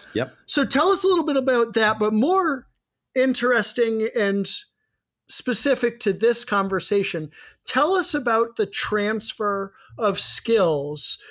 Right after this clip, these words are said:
Speaker 2: from what you were studying to what you're doing now in music. Tell us about your choice to transfer. And I ask that for two reasons, one of which is we all know from working in music that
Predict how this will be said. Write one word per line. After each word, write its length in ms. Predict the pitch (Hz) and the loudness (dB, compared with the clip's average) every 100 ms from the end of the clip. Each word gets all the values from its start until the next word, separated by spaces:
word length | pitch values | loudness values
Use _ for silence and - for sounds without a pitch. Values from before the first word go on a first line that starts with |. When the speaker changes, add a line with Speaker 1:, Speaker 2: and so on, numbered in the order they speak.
| - | -18
Speaker 2:
from 600 | - 233 214 196 190 196 | -4 0 2 2 0 0
what 220 | 208 202 | -2 0
you 100 | 196 | 0
were 100 | 180 | 0
studying 800 | 156 - 202 190 208 214 254 277 269 _ _ | 0 0 0 0 0 0 -2 -4 -8 _ _
to 140 | - 233 | -4 0
what 240 | 214 226 | 2 2
you're 160 | 220 208 | 0 2
doing 340 | 208 208 202 | 2 4 4
now 380 | 190 180 180 202 | 4 4 4 2
in 260 | 220 202 196 | 2 2 2
music. 440 | 196 196 208 202 | 2 2 0 -2
Tell 220 | - 233 | 0 2
us 120 | 233 202 | 2 0
about 300 | 214 185 165 | -2 -2 -2
your 340 | 190 233 262 | 2 2 0
choice 380 | - 233 196 - | 0 0 0 -2
to 80 | 190 | -4
transfer. 480 | 190 180 - 175 - - - | -2 -2 -2 -4 -6 -12 -2
And 120 | 254 | 2
I 100 | 269 | 2
ask 320 | 302 339 - | 4 2 2
that 280 | 262 220 - - | 2 0 -2 -4
for 120 | 220 | -4
two 240 | 226 269 | 0 -2
reasons, 540 | 220 180 170 175 160 151 | 0 0 -2 -4 -6 -4
one 240 | 190 262 | 0 0
of 140 | 247 160 | 0 0
which 240 | 170 - | -2 0
is 400 | 165 156 160 - _ _ _ _ _ _ _ _ 202 _ | 0 0 -2 -10 _ _ _ _ _ _ _ _ -20 _
we 300 | 277 240 269 | -6 0 2
all 220 | 262 254 233 | 4 4 4
know 340 | 220 208 202 | 4 4 2
from 280 | - 214 185 | 0 0 2
working 480 | 190 214 - 196 180 | 2 2 0 -2 0
in 140 | 175 | 0
music 560 | 170 160 156 165 156 - | 0 0 0 0 -2 0
that 280 | 180 165 | 0 0